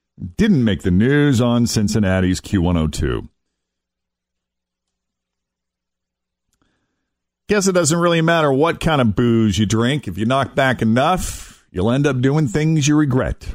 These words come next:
or saying things you'll regret. But are different types of drunken behavior associated with different types of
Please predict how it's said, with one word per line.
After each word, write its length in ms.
or 140
saying 400
things 280
you'll 100
regret. 440
But 180
are 180
different 560
types 320
of 140
drunken 420
behavior 880
associated 1000
with 220
different 480
types 460
of 160